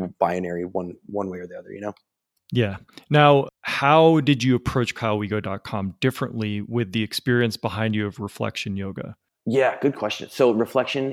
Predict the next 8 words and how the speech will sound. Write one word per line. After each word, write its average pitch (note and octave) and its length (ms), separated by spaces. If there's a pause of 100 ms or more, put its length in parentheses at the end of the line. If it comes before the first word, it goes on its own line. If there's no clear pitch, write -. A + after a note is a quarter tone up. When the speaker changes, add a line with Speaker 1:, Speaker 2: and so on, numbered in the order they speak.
Speaker 1:
is G#2+ 320
a G2+ 140
true B2+ 320
subscription G#2+ 640
model. C#2 320 (640)
It B2+ 220
is, G#2+ 720
um, G2+ 500